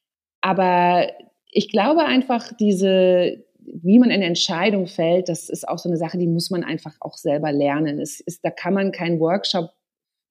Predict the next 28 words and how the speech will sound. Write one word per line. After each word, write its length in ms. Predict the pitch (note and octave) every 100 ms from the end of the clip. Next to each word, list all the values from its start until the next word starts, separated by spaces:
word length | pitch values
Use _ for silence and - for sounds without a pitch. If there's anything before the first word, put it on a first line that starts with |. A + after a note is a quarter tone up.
| _ _ _ -
da, 100 | D#3
ne, 600 | E3+ - - - F3+ G3+
da 100 | F#3
kann 220 | G3 G#3
kein 220 | G3 F#3
Workshop 360 | F3 G3 G3+ F3+
dir 120 | F#3
helfen, 440 | E3+ F#3 F#3 F#3+
da 80 | E3
kann, 460 | E3 F3 F3+ F3+ F3 - - - _ -
das 100 | G3+
hat 320 | F#3+ - - _ _ _ _ _ _ -
dieser, 460 | F3 F3 F3+ E3+ E3
dieser 300 | E3 D#3+ D#3+
Weg 360 | A3+ C#4+ F#3
des 160 | G3 -
Lebens 760 | F#3 G3+ A#3+ G3 F3 E3+ -
und 320 | - F3+ E3+ F#3
dieser, 640 | E3 E3 D#3+ D#3+ D#3 D3 - _ _ _ _ -
das 180 | -
ist, 400 | - - - - - -
das 160 | F3
ist 100 | F#3+
so 160 | A3 G3+
wichtig. 540 | G#3 - - D#3 -
Also 420 | - E3+ F3 F3 E3 - - - - -
deswegen, 680 | F#3 F3+ F3+ F#3+ G3 F#3+ - _ _ _ _ _ _ _
so 280 | E3 F3